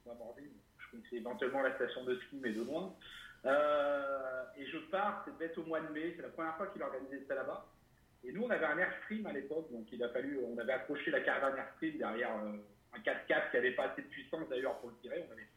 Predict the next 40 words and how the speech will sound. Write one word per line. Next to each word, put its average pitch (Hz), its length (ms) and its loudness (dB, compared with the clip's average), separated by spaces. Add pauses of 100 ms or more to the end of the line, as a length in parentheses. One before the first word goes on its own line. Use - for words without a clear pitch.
(260)
on 117 80 -8
avait 120 100 -2
une 120 100 -8
Jeep, 143 280 -6
euh, 110 280 2 (160)
une - 100 -6
Jeep - 340 -2
qui, 262 120 -2
je - 220 0
me 277 40 4
rappelle 160 260 4
les 143 140 4
roues 156 120 6
avant, 156 280 4
elles, 139 80 -2 (200)
elles, - 140 -6 (480)
tout 214 160 2
était 190 160 6
à 175 60 8
l'arrière, 170 360 6
le 147 200 -2
poids, 175 180 4
donc 151 240 -2
l'avant, 170 560 -2 (300)
euh, 120 120 -8
pour 160 140 0
monter 180 380 2
ce - 40 -14
cal-, 160 320 0
ce, 175 60 -2 (260)
cette - 220 -2
pauvre 170 240 4
Airstream 165 400 -2
en 156 80 4
haut 165 160 6
de 156 100 2
Morbine, 160 440 0
c'était - 180 -4
tellement 165 340 4
haut, 160 320 0